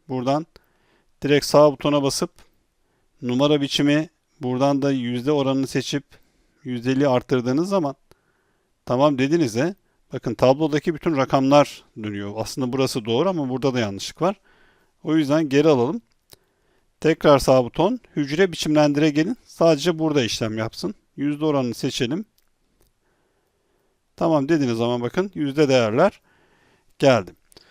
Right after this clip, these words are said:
Bir de burada tabii ne derdimiz var? Şu yüzde toplamı şunu almamamız lazım.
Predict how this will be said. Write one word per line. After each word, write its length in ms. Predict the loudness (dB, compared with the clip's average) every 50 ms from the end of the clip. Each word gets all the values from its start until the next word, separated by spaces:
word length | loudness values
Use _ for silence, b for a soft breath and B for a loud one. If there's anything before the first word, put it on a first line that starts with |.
| b b b b b -2
Bir 80 | 2
de 120 | 4 4 4
burada 200 | 4 4 2 2
tabii 280 | 2 2 2 2 2
ne 140 | 2 0 0 -2 -6 -4 2
derdimiz 520 | 2 4 4 2 0 -2 -4 -6 -4 -2 0
var? 160 | 0 0 -2
Şu 240 | -4 -6 -4 -2 -2
yüzde 380 | 0 0 -2 -2 0 -2 -2 -2
toplamı 540 | 0 -2 -2 -2 0 -2 0 0 0 -2
şunu 280 | -4 -6 -4 -2 2 4
almamamız 640 | 6 6 6 4 2 0 -2 -4 -6 -6 -6 -4
lazım. 340 | -2 -2 -2 -2 -4 -6 -8